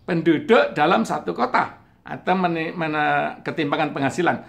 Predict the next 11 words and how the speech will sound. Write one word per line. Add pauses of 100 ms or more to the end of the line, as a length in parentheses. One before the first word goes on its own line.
(140)
ketimpangan
penghasilan
penduduk
satu
kota
atau
ketimpangan
penghasilan (320)
dalam
satu
negara.